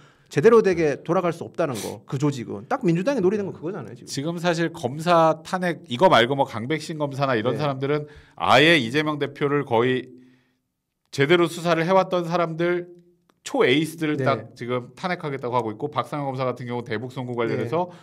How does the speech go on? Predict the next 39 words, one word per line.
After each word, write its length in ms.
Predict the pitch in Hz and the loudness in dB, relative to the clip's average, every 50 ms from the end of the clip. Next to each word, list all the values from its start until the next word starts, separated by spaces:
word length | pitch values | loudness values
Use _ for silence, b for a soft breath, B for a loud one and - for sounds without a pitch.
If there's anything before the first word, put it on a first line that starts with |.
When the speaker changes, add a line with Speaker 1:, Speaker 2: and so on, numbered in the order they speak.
| B B B B B B 117 | B B B B B B 4
Speaker 2:
이화영 240 | 127 151 151 143 135 | 6 6 6 4 2
부사에 220 | 139 135 131 139 127 | -4 -2 0 0 -2
무슨 320 | 113 117 113 117 139 127 | -2 -4 -8 -8 -8 -6
뭐 180 | 117 120 123 117 120 | -2 -2 0 0 2
연어회 440 | - 104 113 135 135 135 131 131 | 0 0 0 0 0 0 0 -2
술판을 380 | 127 131 175 170 180 175 160 151 | -2 -4 -8 -6 -6 -4 -4 -4
했는데 140 | 143 147 147 | -2 -2 -2
Speaker 1:
네. 40 | 131 | -2
Speaker 2:
말도 160 | - 98 143 | -2 -2 -2
안 60 | 147 | -2
되는 140 | 143 143 120 | -4 -4 -6
거짓말 380 | 110 110 110 127 131 135 131 127 | -4 -6 -4 -4 -2 0 0 0
가지고 360 | 123 120 131 131 165 175 175 B B B B B B B B B | 0 -2 -4 -4 -6 -6 -6 B B B B B B B B B
이것도 300 | - 131 170 214 214 190 | -6 -2 -2 0 0 0
밀어붙여서 400 | 147 143 151 160 156 147 160 151 | 0 2 2 2 2 2 -4 -4
지금 120 | 135 135 160 | -4 -6 -8
탄핵하려고 520 | - 165 160 160 160 165 156 151 143 143 | -6 -6 -6 -6 -4 -4 -4 -2 0 0
하고, 400 | 139 131 131 160 185 202 220 220 | -2 -2 -2 -2 -2 -2 -2 -4
Speaker 1:
하. 360 | - - - - - - _ _ - | -6 -14 -14 -16 -18 -20 _ _ 0
Speaker 2:
거기다가 440 | - 131 139 160 160 160 156 160 147 | 2 4 4 6 6 6 6 6 4
지금 400 | 127 139 131 147 156 151 151 151 b b b b b - - | 2 -2 -2 -2 -2 -2 -4 -10 b b b b b -4 -2
헤드셋을 600 | 220 214 220 220 196 - 202 190 180 190 175 180 | 0 2 2 2 2 2 2 0 0 0 -4 -4
또 100 | 160 156 | -4 -8
탄핵할, 400 | 156 170 165 160 156 160 147 135 | -6 -6 -8 -8 -6 -6 -8 -8
탄핵을 420 | - - - 175 170 160 160 156 | -8 -12 -12 -10 -8 -8 -8 -6
하는 120 | 165 160 139 | -4 -4 -2
Speaker 1:
네, 100 | 127 120 | -2 -2
네. 60 | 123 | -4
Speaker 2:
거잖아. 360 | 123 123 143 131 101 78 - - _ b b b b b b b b b b b b b b b b | -4 -4 -4 -6 -6 -8 -12 -18 _ b b b b b b b b b b b b b b b b
그러니까 180 | - 185 - - 151 | -4 -4 2 4 4
결국 380 | - 160 175 185 185 - - | 4 6 4 2 2 0 -4
딱 140 | - 196 190 | -4 -4 -4
그거지. 280 | - 143 123 127 120 123 | -2 -2 -2 -2 -2 -2
검사, 520 | - - 127 135 147 156 160 151 147 143 | -4 -4 -6 -4 0 2 4 4 4 2
검찰들한테. 580 | 143 - 120 123 - 151 147 139 131 135 127 139 - | 0 -4 -8 -4 -4 -4 -4 -4 -6 -8 -10 -12 -8
그리고 480 | - 160 175 165 175 208 226 226 - - - - _ _ _ - | -6 -4 -4 -4 -2 -4 -6 -6 -8 -16 -20 -20 _ _ _ -6
너 80 | 160 | -4
이렇게 220 | 160 160 160 - 185 | -4 -4 -4 -8 -10
수사하면 640 | - - 170 185 180 170 165 165 175 180 180 175 | -10 -6 0 2 4 4 4 4 2 0 0 -2